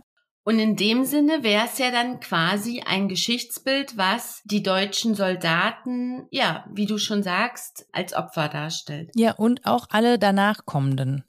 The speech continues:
Speaker 2: Also, ne, nicht nur die deutschen Soldaten, sondern auch alle Familienangehörigen in weiteren Generationen. Und dadurch erzählt sich halt ganz gut, naja, irgendwie waren wir, also Krieg ist schlecht, darauf können wir uns einigen und, und irgendwie waren wir alle Opfer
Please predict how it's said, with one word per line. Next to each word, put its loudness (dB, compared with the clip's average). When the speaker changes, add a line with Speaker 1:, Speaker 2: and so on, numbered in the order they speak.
Speaker 2:
Also, 2
ne, 6
nicht 2
nur 4
die 2
deutschen 2
Soldaten, 2
sondern 2
auch 0
alle 2
Familienangehörigen 4
in 2
weiteren 2
Generationen. 0
Und 0
dadurch 2
erzählt 2
sich -2
halt 0
ganz 0
gut, 0
naja, 6
irgendwie 4
waren 4
wir, 4
also 0
Krieg -4
ist -2
schlecht, 0
darauf 0
können 2
wir 6
uns 0
einigen 4
und, -2
und 0
irgendwie 4
waren 6
wir 2
alle 2
Opfer -4